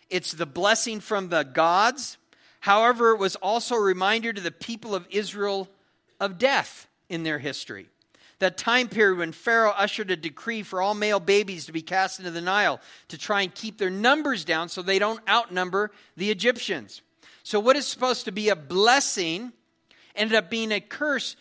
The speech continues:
to the people of Israel. This is a place of death. You look at it as life, but we look at it in our history as that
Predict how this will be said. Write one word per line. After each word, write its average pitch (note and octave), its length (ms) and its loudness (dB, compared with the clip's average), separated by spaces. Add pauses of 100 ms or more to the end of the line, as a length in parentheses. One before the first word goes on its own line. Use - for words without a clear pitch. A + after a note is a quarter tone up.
(160)
to A3 120 -6
the G#3 60 -8
people A#3 300 -2
of A#3 100 -4
Israel. G#3+ 460 -2
This G#3 200 -4
is F3 140 -10
a D3+ 140 -4 (240)
place G3 260 0
of D3 140 -8
death. G3+ 280 2
You G#3+ 140 -6
look A3+ 220 -2
at E3+ 80 2
it D3+ 100 -2
as C#3+ 180 -4
life, G3+ 320 0
but D#3 120 -8
we F#3+ 180 -6
look G#3 240 -2
at E3+ 180 4
it E3 60 -6
in D#3+ 140 -4
our F#3 120 0
history E3+ 380 -4
as D3+ 120 -4
that D#3+ 160 -4